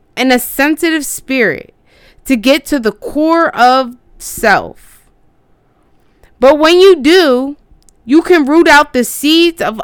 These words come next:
ugliness. I acknowledge, accept, and embrace everything about me.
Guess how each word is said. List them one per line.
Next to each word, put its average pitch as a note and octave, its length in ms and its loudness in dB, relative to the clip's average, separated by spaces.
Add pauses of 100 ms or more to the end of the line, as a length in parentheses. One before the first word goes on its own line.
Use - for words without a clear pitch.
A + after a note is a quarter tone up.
ugliness. F#3+ 1120 -6 (1300)
I E4 240 4
acknowledge, C#4+ 1040 0 (180)
accept, - 760 -2 (120)
and B3+ 140 -2
embrace A3 680 -2 (120)
everything D#4 720 -2
about G3 500 -4
me. - 340 -20